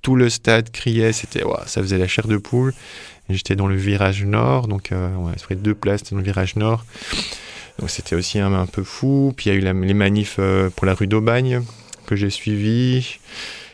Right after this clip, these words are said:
Donc là aussi, donc, euh, les, il y avait des manifs là, en novembre et, et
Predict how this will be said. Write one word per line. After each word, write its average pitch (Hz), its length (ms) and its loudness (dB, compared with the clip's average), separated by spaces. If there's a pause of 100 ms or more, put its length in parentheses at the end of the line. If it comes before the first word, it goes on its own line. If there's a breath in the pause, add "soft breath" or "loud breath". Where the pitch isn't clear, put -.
(120)
Donc 95 160 -2
là 95 100 4
aussi, 107 300 -2
donc, 95 260 -2
euh, 92 60 -2
les, 87 140 2 (120)
il 92 60 -2
y 92 60 4
avait 92 120 4
des 98 80 2
manifs 98 360 2
là, 92 300 0
en 95 120 2
novembre 98 480 0
et, 98 220 2
et - 80 -4